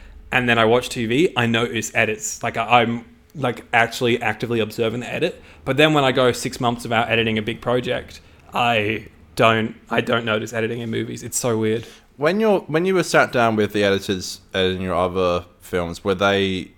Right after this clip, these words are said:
Speaker 2: were they present with, like, a script?
Speaker 1: Uh, they would have,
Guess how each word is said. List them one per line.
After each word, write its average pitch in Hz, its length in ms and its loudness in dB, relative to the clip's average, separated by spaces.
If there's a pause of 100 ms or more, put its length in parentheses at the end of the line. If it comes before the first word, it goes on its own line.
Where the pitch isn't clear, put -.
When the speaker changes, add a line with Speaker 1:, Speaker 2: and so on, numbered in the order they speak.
(320)
Speaker 2:
were 101 80 -2
they 95 240 0
present 95 380 -2
with, 90 100 -8
like, 90 140 -4
a 87 60 -6
script? - 580 -6 (640)
Speaker 1:
Uh, 160 120 6
they 180 140 8
would 208 140 8
have, 160 240 4